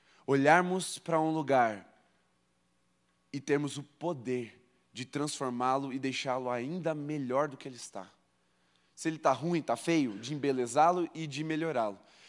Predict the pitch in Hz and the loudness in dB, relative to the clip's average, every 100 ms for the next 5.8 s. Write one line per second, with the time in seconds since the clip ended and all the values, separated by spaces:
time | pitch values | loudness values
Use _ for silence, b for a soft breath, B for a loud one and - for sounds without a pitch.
0 | B 131 139 165 175 160 B B B 147 | B -8 -6 -6 -6 -8 B B B 0
1 | 165 160 175 208 190 151 131 165 147 - | 2 2 4 4 4 2 2 0 -2 -8
2 | b b b - 127 156 156 165 143 165 | b b b -14 -2 4 4 4 -2 0
3 | 165 160 147 127 - b 147 151 147 - | 0 -2 -12 -12 -14 b 0 2 0 -6
4 | 170 - - 147 165 160 147 - 156 143 | -6 -6 -6 -6 -2 -2 -2 -4 -6 -2
5 | 202 190 180 143 139 170 135 | -4 -2 -4 -2 0 -2 -4